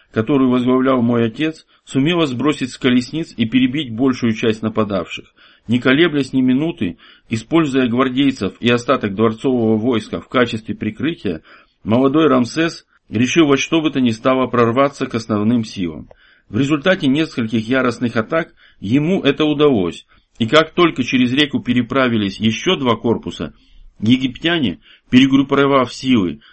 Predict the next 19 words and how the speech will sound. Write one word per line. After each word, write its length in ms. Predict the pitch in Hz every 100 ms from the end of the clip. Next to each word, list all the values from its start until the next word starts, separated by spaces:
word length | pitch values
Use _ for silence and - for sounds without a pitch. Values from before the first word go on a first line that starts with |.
| -
загнали 480 | 104 123 147 180
войска 340 | 143 120 117 127
хеттов 400 | - 131 127 117
в 40 |
крепость. 500 | - 107 90 71 - _ - - _ -
В 100 | 92
благодарность 600 | 135 147 170 165 160 131
за 80 |
спасение 720 | 135 135 135 185 180 117 80 - _ -
Рамсес 420 | 110 123 185 170
взял 260 | 120 151
на 80 | 143
себя 260 | 131 127 127
расходы 440 | 123 - 156 143
по 120 | 123
воспитанию 640 | 117 117 123 120 135 131 117
детей 340 | 110 110 139
погибших 520 | 135 107 120 120 113 -
наемников, 720 | 117 113 98 80 - -